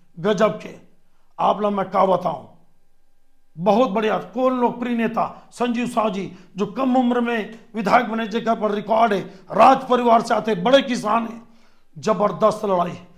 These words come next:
जबरदस्त, कुछ भी कहना कठिन है, बहुत बड़े लड़ाई है। दोनों में से कोई भी जीत सकते, लेकिन फिर मोला लगते यहाँ पे कांग्रेस के पड़ला मोला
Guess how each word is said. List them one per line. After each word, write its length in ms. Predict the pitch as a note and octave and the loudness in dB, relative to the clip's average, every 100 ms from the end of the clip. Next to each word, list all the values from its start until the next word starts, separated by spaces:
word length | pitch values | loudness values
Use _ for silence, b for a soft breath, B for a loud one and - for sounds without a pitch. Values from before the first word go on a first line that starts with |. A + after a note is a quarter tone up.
| b b | b b
जबरदस्त, 800 | E3 A#3 C4+ C#4 F#3 F#3+ - - - - | 2 6 8 6 6 2 0 -12 -20 -6
कुछ 180 | D4 C#4+ | 0 2
भी 160 | C#4 D#4+ | 2 2
कहना 340 | D#4 B3 B3 A#3+ | 2 2 2 0
कठिन 360 | A#3+ - G#3 F#3+ | -2 -4 -4 -8
है, 120 | D3 b b b | -10 b b b
बहुत 420 | F3+ C4+ C4 D4 C4+ | 2 6 8 6 4
बड़े 300 | G#3 B3 B3 | 4 4 4
लड़ाई 340 | A#3 G#3+ A3 | 4 2 2
है। 200 | F#3+ - B B | -2 -6 B B
दोनों 300 | D#3+ A3+ B3+ | -4 0 2
में 100 | B3 A#3+ | 0 -2
से 120 | A3 | -4
कोई 220 | - C4 | 0 2
भी 100 | A#3 | 2
जीत 160 | F#3 G#3+ | -2 -4
सकते, 300 | - G#3 G#3+ | -4 -6 -4
लेकिन 280 | G3 F3+ - | -4 -4 -6
फिर 180 | - A#3 | -8 -4
मोला 220 | G#3+ G#3 | -2 0
लगते 260 | F#3+ F#3 D#3+ b b b - | -2 -4 -12 b b b -8
यहाँ 140 | F#3+ | -6
पे 100 | F3+ | -6
कांग्रेस 420 | F3+ F#3 F#3+ F#3+ - | -10 -8 -6 -8 -8
के 80 | F#3 | -10
पड़ला 380 | D#3+ D#3 C#3+ C#3+ - - - _ _ - | -8 -8 -8 -12 -20 -20 -20 _ _ -14
मोला 340 | F#3 G#3+ G#3 | -8 -2 -2